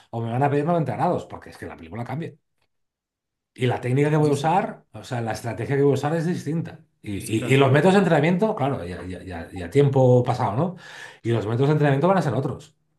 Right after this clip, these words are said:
Speaker 1: Porque a noventa grados te tiene que, no podré aprovechar mi, mi, mis componentes más elásticos y a, y a, a, a, a, a superar la, o sea, a pasar la paralela, los podré aprovechar mucho mejor. Entonces,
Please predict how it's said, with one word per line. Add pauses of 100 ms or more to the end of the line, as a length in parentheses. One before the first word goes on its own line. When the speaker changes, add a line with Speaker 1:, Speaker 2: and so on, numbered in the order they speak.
(320)
Speaker 1:
Porque
a
noventa
grados
te
tiene
que,
no
podré
aprovechar
mi,
mi,
mis
componentes
más
elásticos (480)
y
a,
y
a,
a,
a,
a, (120)
a
superar
la,
o
sea,
a
pasar
la
paralela, (300)
los
podré
aprovechar
mucho
mejor.
Entonces,